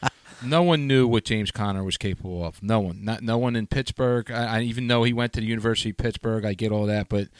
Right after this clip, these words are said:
Speaker 2: I thought he played. Uh, I, you know, his story, I love James Conner 'cause of his story, what he's overcome in life,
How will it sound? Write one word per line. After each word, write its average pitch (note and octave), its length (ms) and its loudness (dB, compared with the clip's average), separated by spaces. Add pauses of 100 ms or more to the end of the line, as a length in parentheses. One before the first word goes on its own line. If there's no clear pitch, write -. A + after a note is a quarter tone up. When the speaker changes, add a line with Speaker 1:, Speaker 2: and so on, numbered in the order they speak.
(600)
Speaker 2:
I A2+ 120 -2
thought B2 280 2
he A2+ 180 2
played. G2 640 0 (180)
Uh, F#2 160 -8 (160)
I, G#2+ 120 -8 (100)
you A#2+ 120 -6
know, F#2+ 240 -4
his D#3+ 200 4
story, C3 420 6
I B2 120 4
love B2 260 4
James A2+ 280 2
Conner A2 300 0
'cause G#2+ 200 -2
of G2+ 60 2
his G2+ 160 0
story, G2+ 320 -2
what G2 160 -4
he's G2+ 160 -8
overcome G2+ 540 -10 (300)
in G2 160 -4
life, G#2 380 -2